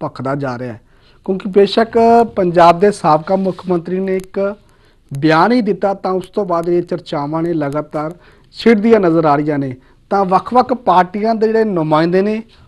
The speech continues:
ਉਹ ਇਸ ਬਿਆਨ ਨੂੰ, ਕਈ ਤਾਂ ਲੀਡਰ ਸਾਹਿਬਾਨ ਜਿਹੜੇ ਨੇ ਉਹ ਇਸ ਦੀ ਵਿਰੋਧਤਾ ਕਰ ਰਹੇ ਨੇ,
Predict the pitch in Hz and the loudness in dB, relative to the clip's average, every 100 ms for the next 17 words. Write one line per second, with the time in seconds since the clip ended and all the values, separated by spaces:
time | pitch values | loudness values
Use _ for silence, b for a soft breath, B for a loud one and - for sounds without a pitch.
0 | b 180 170 240 220 - 233 170 160 170 | b -8 -4 -4 -2 0 0 2 4 4
1 | 196 202 226 - - - - - _ _ | 0 -4 -6 -10 -20 -20 -20 -20 _ _
2 | _ _ _ _ _ _ _ - 208 233 | _ _ _ _ _ _ _ -2 0 2
3 | 240 254 202 185 202 208 214 185 175 196 | 2 2 2 0 0 0 -2 0 -2 -2
4 | 196 196 202 202 208 170 196 208 - _ | -2 -4 -6 -6 -4 0 0 -2 -10 _
5 | _ _ _ - 185 170 214 160 156 160 | _ _ _ -8 -6 -2 -2 0 0 0
6 | 202 202 196 196 208 | 0 2 2 2 -4